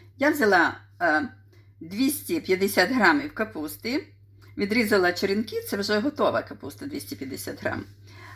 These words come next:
Е, помила їх. Також я взяла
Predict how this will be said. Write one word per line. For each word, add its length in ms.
Е, 200
помила 420
їх. 420
Також 280
я 80
взяла 460